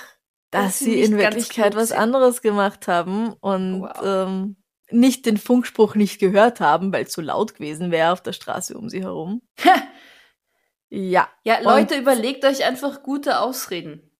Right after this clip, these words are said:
Speaker 1: Ja. Also sie wurden, sie wurden gekündigt. Sie haben dagegen Berufung eingelegt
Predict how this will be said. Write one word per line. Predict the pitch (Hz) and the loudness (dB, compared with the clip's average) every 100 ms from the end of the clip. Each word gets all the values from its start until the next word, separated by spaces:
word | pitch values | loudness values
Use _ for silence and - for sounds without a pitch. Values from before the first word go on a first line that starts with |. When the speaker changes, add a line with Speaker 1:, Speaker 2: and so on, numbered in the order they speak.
| _ _ _ _ _ 220 | _ _ _ _ _ 2
Speaker 1:
Ja. | 208 - - _ _ _ _ _ _ _ - | 4 2 -4 _ _ _ _ _ _ _ 0
Also | 220 220 | 2 0
sie | 233 208 | 0 2
wurden, | 214 208 214 208 | 2 2 0 -2
sie | - 196 | -2 0
wurden | 196 | 0
gekündigt. | 190 190 220 220 247 262 - - _ | -2 0 2 2 0 -2 -12 -20 _
Sie | - 240 | -8 0
haben | 233 240 233 - | 2 2 0 0
dagegen | 220 214 214 214 208 - | -2 0 -2 0 -4 -2
Berufung | 226 240 320 262 | 0 0 0 -2
eingelegt | 156 202 220 202 240 285 - | 0 -2 -2 0 0 -2 -14